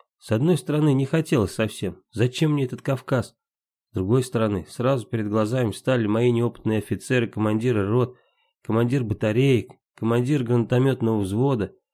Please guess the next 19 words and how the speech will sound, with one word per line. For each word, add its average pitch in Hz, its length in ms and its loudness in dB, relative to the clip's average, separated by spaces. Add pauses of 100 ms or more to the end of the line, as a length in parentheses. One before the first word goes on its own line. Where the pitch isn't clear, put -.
(280)
Любой 107 380 0
из 123 80 -4
командиров 110 680 0
рот 123 280 0
имел 117 300 2
выслугу 113 420 0
в 107 80 -2
офицерских 113 540 -4
должностях 113 640 0
не 107 140 0
более, 120 340 2
чем 110 200 -2
мои 117 220 2
командиры 117 600 0
взводов 107 540 -2
в - 120 -20
Первую 117 320 2
Чеченскую 110 560 -4
войну, 120 440 0